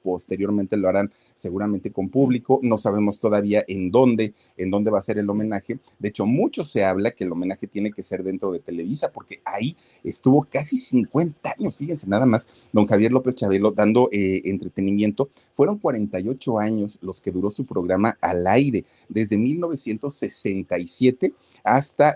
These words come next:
el año dos mil quince. Obviamente, cuarenta y ocho años en donde estuvo, pues, dándonos mucho entretenimiento. Dos mil trescientas emisiones de En Familia con Chabelo. Se dice pronto, pero miren, o se dice poquito,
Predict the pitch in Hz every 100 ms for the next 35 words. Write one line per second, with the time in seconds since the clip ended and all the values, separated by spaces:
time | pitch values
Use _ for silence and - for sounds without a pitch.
0 | 104 101 110 123 95 82 98 117 117 -
1 | 123 226 254 - - - _ _ _ _
2 | _ - - 120 135 135 113 120 110 92
3 | - 92 110 135 113 113 131 _ - -
4 | 113 110 113 117 98 - 104 113 104 95
5 | 104 113 120 104 95 104 104 117 110 104
6 | 95 92 92 95 101 135 143 - _ _
7 | 107 127 123 139 170 233 262 147 131 -
8 | 131 139 147 147 107 104 95 - 127 131
9 | 127 101 92 87 95 117 127 127 90 -
10 | 95 113 - _ _ - 98 117 220 -
11 | - 135 117 107 - - 92 87 113 185
12 | 156 - _ - - - 101 95 - 151
13 | 139 - - 156